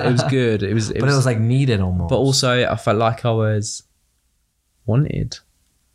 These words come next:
Speaker 2: Mm.
Speaker 1: Uh, my mum, my family, actually, my immediate family, had no idea any of this was going on. So it would have been a shock to them had I done anything. Um, I actually told my mum about it that winter, same winter, just before I came out here.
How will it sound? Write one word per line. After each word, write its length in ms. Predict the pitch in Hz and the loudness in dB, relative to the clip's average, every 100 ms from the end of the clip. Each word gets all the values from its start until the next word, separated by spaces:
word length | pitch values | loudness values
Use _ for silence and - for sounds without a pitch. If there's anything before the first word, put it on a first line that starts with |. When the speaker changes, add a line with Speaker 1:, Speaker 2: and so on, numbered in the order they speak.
| _ | _
Speaker 2:
Mm. 360 | 98 95 90 87 - _ _ _ | 0 2 2 -2 -8 _ _ _
Speaker 1:
Uh, 220 | 113 107 | -4 -2
my 160 | 104 107 | 0 0
mum, 520 | 110 117 117 113 110 _ _ _ _ | 2 2 2 0 -4 _ _ _ _
my 180 | 123 123 | -2 -2
family, 340 | 135 127 123 104 | 0 0 2 0
actually, 240 | - 113 | 0 -2
my 100 | 107 | 0
immediate 340 | 107 120 117 - | 0 0 -2 -4
family, 200 | 101 104 | -4 -2
had 160 | 107 | 0
no 220 | 113 101 | 0 2
idea 320 | 98 104 113 107 | 0 0 0 0
any 160 | 101 | -2
of 80 | 104 | -4
this 180 | - - | -6 -6
was 100 | - | -8
going 220 | - - | -6 -6
on. 140 | - - | -4 -4
So 160 | - | -2
it 80 | - | 0
would 100 | 107 | 0
have 60 | 104 | 0
been 120 | 101 | 0
a 40 | |
shock 300 | - - - | 0 -2 -4
to 120 | - 98 | -4 0
them 120 | 98 | 0
had 200 | - 101 | 0 0
I 60 | |
done 220 | 101 98 101 | 0 0 0
anything. 420 | 92 104 - - - _ _ _ | 0 -4 -6 -8 -14 _ _ _
Um, 200 | - 98 | -4 -2
I 140 | 98 107 | 0 0
actually 180 | - 110 | -2 -4
told 240 | 107 104 | -2 -2
my 120 | 98 | 0
mum 200 | 104 104 | 0 0
about 360 | 101 101 98 101 | 0 0 0 0
it 240 | 98 - _ _ _ _ _ _ _ _ _ | -2 -6 _ _ _ _ _ _ _ _ _
that 200 | - - | -2 0
winter, 360 | 120 117 - - _ | 0 0 -4 -8 _
same 320 | - - 113 110 | -8 -2 0 2
winter, 420 | 113 107 - - - _ _ _ | 0 -2 -6 -10 -14 _ _ _
just 160 | - 113 | -6 -4
before 220 | 120 117 | -4 -4
I 40 | 113 | -2
came 200 | 117 104 | 0 0
out 120 | - | 0
here. 300 | 107 - | -2 -4